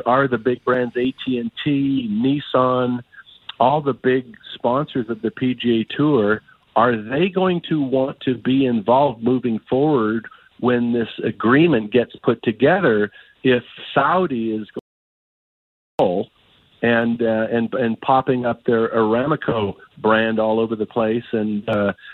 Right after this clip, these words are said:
and, and Saudi Golf? So it's gonna be interesting to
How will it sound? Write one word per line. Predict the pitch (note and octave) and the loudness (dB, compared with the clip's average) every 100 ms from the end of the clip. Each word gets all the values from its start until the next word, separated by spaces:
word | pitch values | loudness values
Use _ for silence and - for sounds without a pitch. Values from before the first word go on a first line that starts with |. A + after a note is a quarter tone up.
| - | -2
and, | A2+ A2 | -2 0
and | A#2 A2+ - | 0 -2 0
Saudi | C3 B2 A#2 A#2 | 2 2 0 2
Golf? | C3 D#3+ F2+ - | 2 2 0 -4
So | - A2+ G#2+ - - - - | -2 0 -2 -6 -20 -20 -6
it's | G#3 - - | -4 -4 -2
gonna | A#3+ | 0
be | A3 G#3+ | 2 0
interesting | F3+ D#3+ D#3+ D#3+ C#3 - C#3+ | 0 0 0 -2 -2 -2 -2
to | - | -4